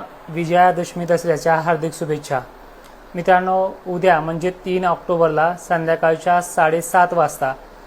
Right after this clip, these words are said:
जे काही अंबडपासून जालन्याकडे अवघ्या पाच किलोमीटर अंतरावरती असलेलं अंबडपासून हे जे काही लालवाडी गाव आहे,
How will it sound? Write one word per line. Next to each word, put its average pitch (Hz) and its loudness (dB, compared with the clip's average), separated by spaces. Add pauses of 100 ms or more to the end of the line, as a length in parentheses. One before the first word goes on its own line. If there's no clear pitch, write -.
(280)
जे 165 -6
काही 196 0 (180)
अंबडपासून 185 2 (680)
जालन्याकडे 180 2 (100)
अवघ्या 180 2 (160)
पाच 185 4
किलोमीटर 196 -4
अंतरावरती 180 0
असलेलं 170 0 (120)
अंबडपासून 165 -4
हे 165 -8
जे 170 -6
काही 170 -4
लालवाडी 180 4
गाव 170 6
आहे, - 0